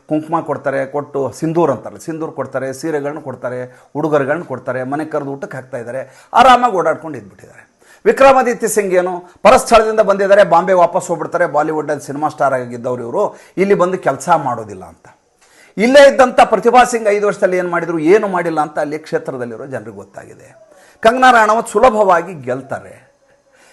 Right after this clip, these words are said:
ಹೀಗಿರುವಂಥದ್ದು ವಾಸ್ತವ ಸ್ಥಿತಿ. ಇಡೀ ದೇಶಾದ್ಯಂತ ಈಗಿರುವಂಥ ವಾಸ್ತವ ಸ್ಥಿತಿಯಲ್ಲಿ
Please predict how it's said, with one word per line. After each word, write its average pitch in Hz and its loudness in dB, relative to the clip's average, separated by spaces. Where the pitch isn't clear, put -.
ಹೀಗಿರುವಂಥದ್ದು 214 0
ವಾಸ್ತವ 147 -2
ಸ್ಥಿತಿ. 127 -14
ಇಡೀ 180 -6
ದೇಶಾದ್ಯಂತ 190 0
ಈಗಿರುವಂಥ 180 -6
ವಾಸ್ತವ 147 -4
ಸ್ಥಿತಿಯಲ್ಲಿ 123 -16